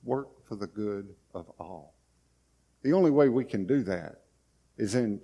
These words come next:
community and fellowship and relationship. None of us can live as if we are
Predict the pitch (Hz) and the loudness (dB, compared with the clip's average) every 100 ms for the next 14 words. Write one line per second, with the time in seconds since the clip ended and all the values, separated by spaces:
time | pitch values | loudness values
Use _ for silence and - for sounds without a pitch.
0 | - 120 117 139 147 139 147 139 _ _ | -6 -2 2 4 4 0 -8 -10 _ _
1 | _ _ 117 120 - - 117 101 85 - | _ _ -2 -2 -2 -2 -2 -2 -6 -6
2 | 90 85 - _ 113 104 101 95 107 107 | -6 -6 -14 _ -4 0 0 2 2 0
3 | - 87 - 82 78 - _ _ _ _ | -4 -12 -10 -14 -14 -18 _ _ _ _
4 | _ _ _ _ _ _ _ _ _ _ | _ _ _ _ _ _ _ _ _ _
5 | _ - 123 160 151 139 151 - 113 117 | _ 2 8 8 8 6 2 0 0 4
6 | 131 127 117 - 117 - 117 113 113 117 | 4 2 0 -2 -4 -2 -2 -2 -4 -6
7 | - 101 101 98 | -4 -2 -2 -6